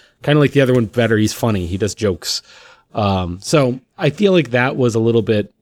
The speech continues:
underplayed. And I think that, yeah, you could have edited out thirty seconds of improv jokes and given me a little bit more setup and payoff to that story. But, um,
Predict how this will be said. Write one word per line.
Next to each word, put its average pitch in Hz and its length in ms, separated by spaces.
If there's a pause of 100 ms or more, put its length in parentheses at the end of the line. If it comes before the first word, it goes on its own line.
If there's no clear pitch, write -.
(140)
underplayed. 117 1120 (340)
And 107 140
I 107 80
think 110 300
that, 107 180
yeah, 104 460 (100)
you 101 260
could 123 200
have 117 100
edited 113 360
out 107 260
thirty 110 220
seconds 104 500
of 95 400 (180)
improv 113 400
jokes 98 340
and 90 180 (360)
given 120 280
me 120 100
a 110 80
little 113 180
bit 110 120
more 107 260
setup 107 320
and 101 80
payoff 101 300
to 104 80
that 101 200
story. 95 360
But, 95 300 (920)
um, 104 720